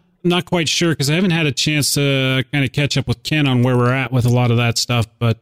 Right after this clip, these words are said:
uh, I do know that there's some odds and ends left. And, uh, before we head out of here, though, we should probably get some emails done.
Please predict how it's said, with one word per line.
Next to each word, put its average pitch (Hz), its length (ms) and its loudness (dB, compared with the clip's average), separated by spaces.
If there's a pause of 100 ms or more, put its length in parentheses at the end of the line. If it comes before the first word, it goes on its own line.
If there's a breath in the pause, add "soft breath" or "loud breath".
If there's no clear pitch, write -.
uh, 117 60 2
I 113 160 2
do 139 160 0
know 120 160 2
that 107 140 0
there's 117 140 0
some 123 140 2
odds 113 240 2
and 110 100 -4
ends 113 240 0
left. 120 240 -2 (1300)
And, 117 300 2
uh, 117 340 0 (300)
before - 280 0
we 160 140 2
head 143 120 0
out 151 180 -2
of 147 60 2
here, 135 140 0
though, 127 200 0
we 127 120 0
should - 140 -4
probably 143 180 0
get 131 140 0
some 127 120 0
emails 123 400 2
done. 113 260 2